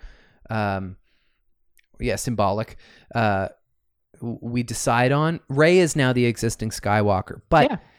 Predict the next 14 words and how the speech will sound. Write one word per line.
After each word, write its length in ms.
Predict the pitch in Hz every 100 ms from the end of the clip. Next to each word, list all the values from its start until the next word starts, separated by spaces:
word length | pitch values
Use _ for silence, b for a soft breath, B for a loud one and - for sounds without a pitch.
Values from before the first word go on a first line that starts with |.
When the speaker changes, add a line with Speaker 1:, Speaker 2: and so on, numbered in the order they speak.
| b
Speaker 1:
but 160 | - 190
maybe, 580 | 196 269 320 311 294 - B B B B _ _ _ _ _ _ _ _ _ _ _ _
you 100 | 220
know, 140 | 240 226
maybe 520 | 220 294 330 320 -
as, 260 | 220 214
as 220 | - 202 -
one 140 | 214
of 80 | 208
his, 320 | 208 190 -
his, 260 | 160 175 -
his 220 | 165 180 151
last 560 | 143 170 185 - -
motivations, 1080 | 160 170 156 143 165 208 147 113 117 147